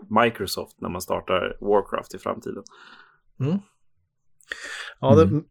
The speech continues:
Speaker 2: mergers and acquisitions, de blir större och större.
Speaker 1: Ja,
Speaker 2: Eh,
Speaker 1: verkligen.
Speaker 2: det koagulerar.
Speaker 3: Ja. Och visst är det så att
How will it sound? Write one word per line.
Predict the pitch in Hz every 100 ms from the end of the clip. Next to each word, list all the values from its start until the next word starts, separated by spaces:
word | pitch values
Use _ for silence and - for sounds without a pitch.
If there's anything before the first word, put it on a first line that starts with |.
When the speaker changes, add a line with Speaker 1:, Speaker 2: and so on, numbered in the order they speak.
| -
Speaker 2:
mergers | 135 151 151 - 156
and | 151
acquisitions, | 143 - 139 160 - 127 -
de | 139
blir | 135 143 143 139
större | 131 156 143
och | 131
större. | 156 139 117 120 - - -
Speaker 1:
Ja, | 95 92 87
Speaker 2:
Eh, | 123 123 -
Speaker 1:
verkligen. | - 92 87 90 -
Speaker 2:
det |
koagulerar. | - 160 151 151 151 165 139 120 - - - _ _ - - _ _ _ _
Speaker 3:
Ja. | 98 95 87 - _ - 143 139 -
Och | 120
visst | 120 - -
är | 131
det | 156
så | - 104
att | 98